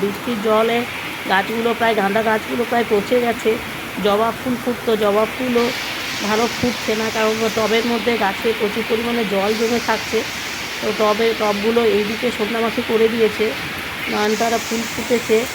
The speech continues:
গাঁদা গাছগুলো খুব ভালো ছিল, গাঁদা গাছগুলো সব জলে পচে গেছে। আর এদিকে জবা, সাদা জবা সব গাছই এদিকে আছে।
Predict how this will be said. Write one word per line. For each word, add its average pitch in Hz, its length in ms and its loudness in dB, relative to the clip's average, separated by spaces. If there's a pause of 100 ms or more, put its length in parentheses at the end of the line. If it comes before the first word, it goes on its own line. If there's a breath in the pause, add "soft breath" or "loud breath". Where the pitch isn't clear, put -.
(400)
গাঁদা 196 340 2
গাছগুলো 226 480 0
খুব 254 160 0
ভালো 220 300 2
ছিল, 220 220 2
গাঁদা 214 240 2
গাছগুলো 233 540 0 (540)
সব 226 200 -2
জলে 214 240 4 (100)
পচে 233 240 0
গেছে। 220 360 0 (580)
আর 208 200 2
এদিকে 220 340 2
জবা, 214 400 2 (100)
সাদা 208 220 0
জবা 220 400 0 (140)
সব 202 140 0 (100)
গাছই 220 280 0
এদিকে 226 320 0
আছে। 214 360 0